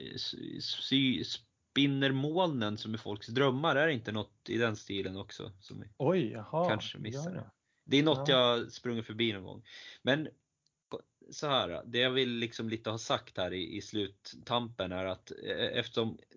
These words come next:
Speaker 1: den fornnordiska kvinnan eller forneuropeiska kvinnan innan kristendomen hade ändå en högre ställning.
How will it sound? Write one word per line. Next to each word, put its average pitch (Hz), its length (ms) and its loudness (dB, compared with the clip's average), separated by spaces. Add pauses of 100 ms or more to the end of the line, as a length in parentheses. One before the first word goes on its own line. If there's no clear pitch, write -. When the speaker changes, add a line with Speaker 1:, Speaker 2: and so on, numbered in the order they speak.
Speaker 1:
den 123 320 -4 (680)
fornnordiska 160 680 4
kvinnan 110 460 -2
eller 110 120 0
forneuropeiska 110 760 0
kvinnan 110 540 -2
innan 110 280 2
kristendomen 107 720 -4
hade 110 260 4
ändå 127 160 2
en 131 60 0
högre 107 340 2
ställning. 101 600 0